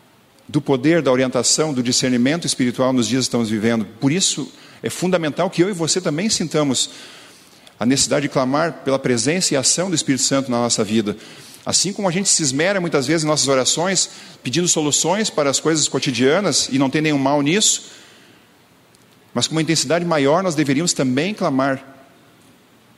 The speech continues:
para que o Espírito Santo se aposse da nossa vida, tome conta da nossa mente e faça uma grande obra em nós e através de nós.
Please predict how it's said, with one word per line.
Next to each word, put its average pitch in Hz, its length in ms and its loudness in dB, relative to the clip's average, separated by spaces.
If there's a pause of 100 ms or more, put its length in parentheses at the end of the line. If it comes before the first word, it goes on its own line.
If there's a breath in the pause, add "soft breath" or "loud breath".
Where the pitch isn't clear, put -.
(160)
para 127 120 0
que 135 80 -6
o - 20 0
Espírito 139 320 -2
Santo 147 240 0
se 147 120 0
aposse 139 840 -2 (200)
da 120 120 0
nossa 120 280 0
vida, 107 360 0 (300 loud breath)
tome 139 180 2
conta 151 360 0
da 131 100 2
nossa 123 300 0
mente 139 500 0 (480 loud breath)
e 117 80 0
faça 156 420 0
uma 131 120 0
grande 131 260 2
obra 131 300 2 (200)
em 135 140 4
nós 135 320 4
e 147 60 4
através 117 420 2
de 107 80 0
nós. 95 400 0